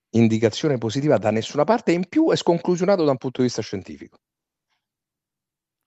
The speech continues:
Ma si può fare, vorrei che passasse questo messaggio, cioè non si dicesse, "Ma non si può fare perché è il rischio sì". No, quello, lo sappiamo, se vuoi rifai, eh, San Francisco, Giappone, Turchia, tutte zone sismiche, quindi.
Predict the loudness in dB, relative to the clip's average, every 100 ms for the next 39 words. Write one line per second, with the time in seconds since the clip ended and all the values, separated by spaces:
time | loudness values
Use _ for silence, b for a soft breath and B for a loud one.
0 | _ -2 0 0 0 0 2 2 2 2
1 | 2 0 -2 -4 -2 -2 0 0 0 -2
2 | 0 0 -2 0 2 2 0 -2 -4 0
3 | 0 -2 -8 0 0 0 -8 -2 -2 2
4 | 2 0 -4 -6 -8 -8 -8 -8 -10 -4
5 | -4 -4 -2 -4 -4 _ _ -8 0 0
6 | 0 -4 -6 -4 -2 -2 2 0 0 B
7 | B B B -6 -2 -2 -4 0 0 0
8 | -8 -2 -2 -2 -4 -4 -6 -2 0 2
9 | 0 -10 -2 -2 0 -6 -6 -6 -6 -6
10 | -6 -8 -10 -10 -10